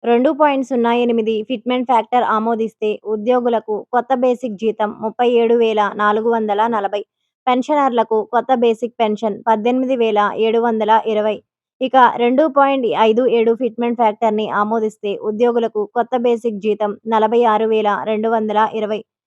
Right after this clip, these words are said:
పెన్షనర్లకు కొత్త బేసిక్ పెన్షన్ ఇరవై మూడు వేల నూట ముప్పై.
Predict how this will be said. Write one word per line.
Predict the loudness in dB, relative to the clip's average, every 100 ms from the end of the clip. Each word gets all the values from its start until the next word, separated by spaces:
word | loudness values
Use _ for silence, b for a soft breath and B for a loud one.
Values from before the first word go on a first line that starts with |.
| _ 0
పెన్షనర్లకు | 0 0 0 0 0 -2 -2 -2
కొత్త | -2 0
బేసిక్ | 0 0 0 -4 -2
పెన్షన్ | -4 -2 -4 -4
ఇరవై | -4 -2 0
మూడు | 0 0 0
వేల | 0 0 0 -2
నూట | -4 -4 -4
ముప్పై. | -6 -6 -6